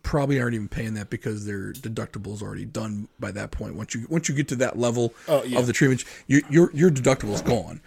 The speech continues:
Speaker 2: <laughs> Yeah.
Speaker 1: Yeah, your, your catastrophic is kicked in.
Speaker 2: Mm-hmm.
Speaker 1: But Medicare,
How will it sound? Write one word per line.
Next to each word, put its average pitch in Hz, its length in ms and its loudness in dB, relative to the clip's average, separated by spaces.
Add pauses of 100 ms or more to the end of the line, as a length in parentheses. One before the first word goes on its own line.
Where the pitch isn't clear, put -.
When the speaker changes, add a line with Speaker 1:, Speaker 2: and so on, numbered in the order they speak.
Speaker 2:
<laughs> - 140 -20
Yeah. 160 200 -6
Speaker 1:
Yeah, 113 120 2 (120)
your, 165 240 6
your 160 160 2
catastrophic 131 640 2
is - 80 -8
kicked - 320 -4
in. 101 280 -4
Speaker 2:
Mm-hmm. 151 320 0 (640)
Speaker 1:
But 110 120 2
Medicare, 117 760 0